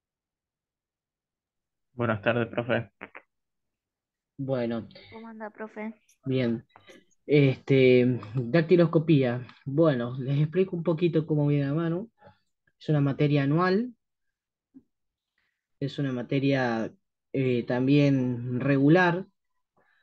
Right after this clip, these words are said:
Speaker 2: Es decir, se rinden dos exámenes, con, se aprueban con una nota mínima de cuatro. Misma modalidad que,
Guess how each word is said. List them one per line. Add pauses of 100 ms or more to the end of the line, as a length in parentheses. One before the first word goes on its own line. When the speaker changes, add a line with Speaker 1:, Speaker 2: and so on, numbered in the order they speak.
(140)
Speaker 2:
Es
decir,
se
rinden
dos
exámenes,
con,
se
aprueban
con
una
nota
mínima
de
cuatro. (720)
Misma
modalidad
que,